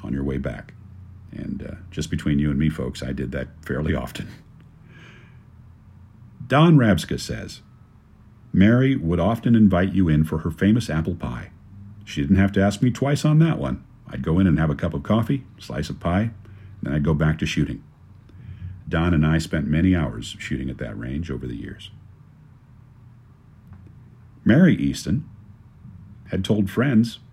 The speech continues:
"I felt so sad at first when we moved to Encino because the house was so big, it frightened me a little." The workshop next door was magnificent.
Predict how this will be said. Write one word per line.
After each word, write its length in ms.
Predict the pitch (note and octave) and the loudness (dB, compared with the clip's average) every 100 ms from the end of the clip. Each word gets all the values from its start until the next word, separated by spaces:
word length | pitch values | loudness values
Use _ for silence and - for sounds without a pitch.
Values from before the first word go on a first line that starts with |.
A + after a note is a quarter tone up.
| - - | -20 -10
"I 80 | F2 | -8
felt 240 | A#2+ F3+ | -6 -6
so 200 | - F3+ | -2 0
sad 400 | - - F3+ F3+ | 0 -2 -2 -2
at 120 | A#2 | -2
first 300 | - D2+ C#2+ | -2 -2 -2
when 140 | D2+ D2+ | -2 0
we 60 | |
moved 260 | D2+ E2 D2+ | 2 2 0
to 80 | D#2+ | 0
Encino 440 | C#2+ - C#2 - | 0 0 -2 -2
because 300 | D2 - E2 | -4 -2 -2
the 60 | E2 | -2
house 300 | B2+ C#3+ - | -2 -2 -2
was 100 | - | -4
so 180 | - C3+ | 0 0
big, 380 | C3 G3 - - - | 2 2 0 -6 -12
it 120 | D#3 D3+ | -12 -6
frightened 480 | - G3+ B2 - | 0 0 2 2
me 160 | D#3 C#3+ | 2 2
a 60 | C3 | 0
little." 340 | B1+ - - - - - - - - - - - - - - - - - - - - - - - - - - - - - - - - - - - - | -6 -10 -14 -18 -20 -20 -20 -20 -20 -20 -20 -20 -20 -20 -20 -20 -20 -20 -20 -20 -20 -20 -20 -20 -20 -20 -20 -20 -20 -20 -20 -20 -20 -20 -20 -10 2
The 80 | B2 | 6
workshop 520 | G3+ G#3+ D#3 A#2+ - | 6 6 2 2 2
next 280 | A#2 A#2 - | 2 0 0
door 160 | A2+ | 2
was 180 | G#2+ F#2 | 4 4
magnificent. 800 | E2 D2 D2 D2+ D2+ - A1+ | 2 2 0 -2 -6 -8 -10